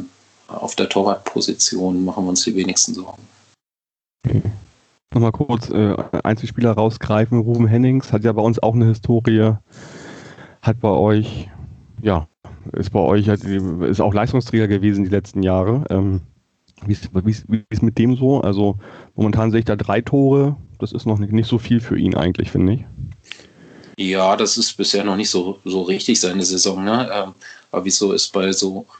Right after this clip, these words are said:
Speaker 1: hm, Torjägern, also wenn, wenn aus Mittelfeld nichts kommt, da hat er halt sehr profitiert von, von, äh, so Leuten wie, ich muss immer wieder Kevin Stöger nennen, weil der
Speaker 2: Mhm.
Speaker 1: wirklich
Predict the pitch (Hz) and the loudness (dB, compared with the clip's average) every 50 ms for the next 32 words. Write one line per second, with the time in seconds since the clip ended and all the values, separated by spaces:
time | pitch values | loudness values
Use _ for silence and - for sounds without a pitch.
0 | - - 101 98 101 104 - 95 85 - - - - 101 101 101 104 104 104 - | -14 -10 -8 -8 -8 -8 -10 -12 -12 -10 -6 -2 0 0 2 2 0 -2 -4 -6
1 | - - - - - - - 101 98 98 101 107 110 101 107 107 113 104 - - | -10 -12 -12 -14 -8 -4 -2 0 0 2 0 0 0 0 0 0 0 0 0 0
2 | 117 107 123 113 - - 110 113 - 104 110 95 - - - - 104 107 117 117 | 0 0 0 0 0 0 -2 -2 -2 -4 -4 -4 -4 -6 -6 -4 -4 -2 0 0
3 | 113 110 95 92 107 117 107 101 98 101 101 - 104 107 117 - - - 110 113 | 0 0 0 0 0 0 0 2 0 0 0 0 0 0 0 0 -2 -2 -2 0
4 | 110 110 - - 110 110 117 117 - - 110 107 107 104 104 104 104 - 104 104 | 0 -2 0 2 2 2 2 0 -2 -2 -2 0 0 -2 -2 -4 -6 -6 -4 -4
5 | 104 104 104 101 92 90 90 95 98 101 101 101 101 - _ _ _ - - - | -2 -2 -2 -4 -4 -4 -2 -2 0 0 -2 -4 -6 -10 _ _ _ -20 -20 -20
6 | - _ _ _ - - 107 104 101 101 98 95 - - _ _ _ - 110 107 | -20 _ _ _ -4 -2 2 2 2 2 2 0 -6 -16 _ _ _ -2 0 2
7 | 110 110 110 113 110 101 98 101 107 107 110 110 107 - - _ _ _ _ _ | 2 0 -2 -4 -4 -2 0 2 2 2 2 0 -2 -6 -20 _ _ _ _ _
8 | _ _ - - - 113 - 131 123 120 120 120 113 - - 117 117 117 113 - | _ _ -14 -8 -6 -6 -2 0 0 2 2 2 0 -2 -2 -2 0 0 0 0
9 | - 120 123 120 - 92 92 92 90 101 104 - - - - - - - - - | 0 0 0 0 -2 -4 -6 -6 -6 -8 -10 -12 -16 -18 -18 -18 -20 -20 -20 -20
10 | _ _ _ - 101 101 101 98 110 107 101 - 110 101 98 95 92 98 117 | _ _ _ -10 -8 -6 -2 0 0 0 0 0 0 0 2 4 4 2 2